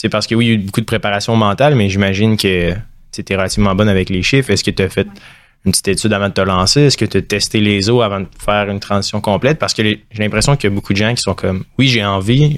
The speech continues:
Speaker 1: je sais quel genre de vie je veux vivre », mais ils ont de la difficulté à entrevoir les étapes ou les, tu sais, les stepping stones de, « OK, ben, voici ma vision, voici où ce que je veux me rendre, comment je fais pour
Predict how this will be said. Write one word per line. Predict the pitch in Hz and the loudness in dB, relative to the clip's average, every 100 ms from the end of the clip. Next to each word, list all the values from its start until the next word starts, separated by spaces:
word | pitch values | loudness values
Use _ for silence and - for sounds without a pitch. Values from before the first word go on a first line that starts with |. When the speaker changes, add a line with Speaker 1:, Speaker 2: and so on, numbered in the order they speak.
| - | -4
Speaker 1:
je | 95 92 | -2 0
sais | 127 | -2
quel | 117 113 | 0 0
genre | 113 120 | 2 0
de | 101 | 0
vie | 104 135 | 0 2
je | |
veux | 123 | 2
vivre », | 104 123 185 135 - - - - _ - | 2 0 0 -2 -4 -20 -20 -20 _ -2
mais | 113 | 0
ils | |
ont | 110 | 2
de | 104 | 0
la | 95 | -2
difficulté | 98 - 104 120 | -4 -2 2 2
à | 120 | 2
entrevoir | 104 - 98 104 113 | -2 -2 0 2 0
les | 101 90 95 | -2 -2 -2
étapes | - 101 107 | 0 -2 -2
ou | 95 | -2
les, | 85 | -2
tu | - | -2
sais, | - | -2
les | 98 | 0
stepping | - 107 92 98 | 0 -2 -2 -2
stones | - 104 104 98 | 0 0 2 0
de, « | 98 90 92 | 0 -2 -2
OK, | 92 104 | -2 0
ben, | 98 90 - - - - | -2 -4 -12 -20 -8 -4
voici | 98 117 | 0 0
ma | 107 | 0
vision, | 98 113 123 | 0 0 2
voici | 110 95 - | 0 0 0
où | |
ce | 107 | 0
que | 104 | 0
je | 98 | 0
veux | 95 | 0
me | |
rendre, | 104 117 | 0 0
comment | - 98 | -2 -2
je | 92 | 0
fais | 110 | -4
pour | - 98 92 | 0 0 0